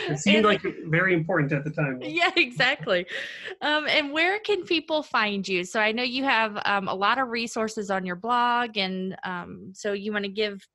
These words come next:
Speaker 2: people your website and social media where they can find you.
Speaker 1: Yeah, the best places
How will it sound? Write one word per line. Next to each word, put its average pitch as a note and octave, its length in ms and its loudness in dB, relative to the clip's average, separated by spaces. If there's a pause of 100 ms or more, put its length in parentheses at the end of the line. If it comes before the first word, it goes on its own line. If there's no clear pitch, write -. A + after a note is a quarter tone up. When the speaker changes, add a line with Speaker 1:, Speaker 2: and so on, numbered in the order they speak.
Speaker 2:
people G#3 500 -2
your F#3 480 -4 (100)
website A#3+ 540 -4
and F#3+ 260 -4
social G#3+ 320 -10
media G#3+ 320 -4
where G3+ 140 -6
they G3 140 -8
can F#3 180 -14
find - 260 -12
you. - 120 -16 (800)
Speaker 1:
Yeah, C#4+ 120 -2
the D3+ 80 2
best G3+ 380 0
places F3+ 600 0